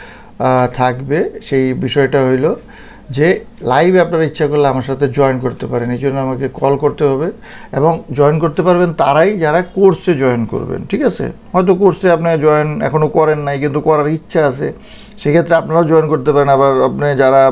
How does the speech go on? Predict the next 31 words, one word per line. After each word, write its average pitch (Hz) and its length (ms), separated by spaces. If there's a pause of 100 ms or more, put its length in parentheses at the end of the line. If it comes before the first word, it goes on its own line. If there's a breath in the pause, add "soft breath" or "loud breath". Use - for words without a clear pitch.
(140)
পিটিজি 147 320
ভালোবাসেন, 131 560
তারাও 135 260
জয়েন 147 260
করতে 135 240
পারেন। 135 260
আবার 135 260
অনেকে 151 400
আছে 147 280 (440 loud breath)
যে 143 120
আপনারা 151 420
পিটিজি, 151 540
আহ, 135 960
লাইক 156 300
করেন, 156 340
প্লাস 147 280
নিজেরাও 160 440
কোর্স 170 360
করেন, 143 280
নিজেরাও 143 380
আলোচনা 147 480
করেন, 135 280
নিজেরাও, 143 420
আহ, 139 1000
একটা 135 240
হেলদি 156 360
ডিসকাশন 147 600
করতে 139 320
চান, 131 260
সিনিয়র, 143 460
জুনিয়র, 139 480